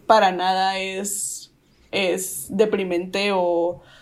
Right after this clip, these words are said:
o algo por el estilo. Genuinamente es una de las películas más bonitas y,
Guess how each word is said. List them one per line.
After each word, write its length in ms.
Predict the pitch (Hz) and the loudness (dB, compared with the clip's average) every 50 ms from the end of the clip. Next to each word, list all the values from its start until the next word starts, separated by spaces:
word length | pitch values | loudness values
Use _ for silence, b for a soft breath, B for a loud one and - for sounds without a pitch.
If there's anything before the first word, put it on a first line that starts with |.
| b b b _ | b b b _
o 400 | - - 185 180 175 175 175 180 | 0 4 4 6 6 6 6 4
algo 220 | 185 185 185 190 | 4 4 2 0
por 120 | 202 214 214 | 0 0 0
el 120 | 180 170 | 2 0
estilo. 500 | 180 - - - 185 214 233 262 277 277 | -2 -2 -6 -6 0 2 2 2 2 2
Genuinamente 680 | 277 - 190 190 185 185 196 196 196 202 190 202 190 196 | 0 -2 -2 -2 -2 -2 -4 -4 -4 -6 -4 -4 -4 -4
es 120 | 196 - | -4 -6
una 280 | 196 202 196 196 196 190 | -6 -6 -4 -4 -4 -4
de 80 | 202 | -2
las 160 | 190 185 190 - | -2 -2 -4 -4
películas 680 | - 190 185 170 - - 190 190 196 196 - - - | -6 -6 -6 -4 -4 -2 -2 -2 -2 -2 -6 -8 -6
más 400 | 208 202 190 190 190 190 - 180 | -2 -2 0 -2 -2 -4 -8 -6
bonitas 640 | 180 196 190 196 196 180 170 - 185 190 185 190 - 160 | -4 -2 -2 -2 -4 -4 -2 0 0 0 0 -2 -4 -8
y, 460 | 170 185 180 170 165 160 160 156 | -6 -6 -4 -2 -2 -2 -2 -4